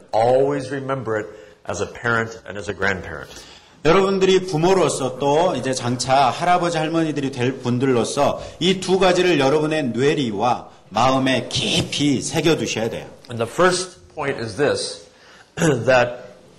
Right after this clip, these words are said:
Speaker 1: every person, every institution or system carries with him or with it and promotes a set of values, beliefs, and doctrines.
Speaker 2: 여러분이 알아야 될 첫 번째 것은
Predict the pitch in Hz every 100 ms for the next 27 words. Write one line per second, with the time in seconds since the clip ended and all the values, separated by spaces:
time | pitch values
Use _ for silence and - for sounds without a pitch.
0 | - 131 143 165 175 175 165 135 - 104
1 | 123 - _ _ _ _ 127 127 147 147
2 | 147 131 - 143 - 95 104 - - -
3 | _ 123 120 - 165 - 110 104 - 135
4 | 131 113 120 120 - 160 160 165 - -
5 | - - 113 123 - 151 127 - - -
6 | - - - - - 127 147 147 - 147
7 | 143 165 175 - - 127 - 143 131 117
8 | 123 127 127 131 120 - - 120 120 123
9 | 123 - 107 101 104 - - 82 - -
10 | - - _ - 139 185 196 190 160 165
11 | 175 175 175 175 202 208 220 185 170 143
12 | 135 170 156 120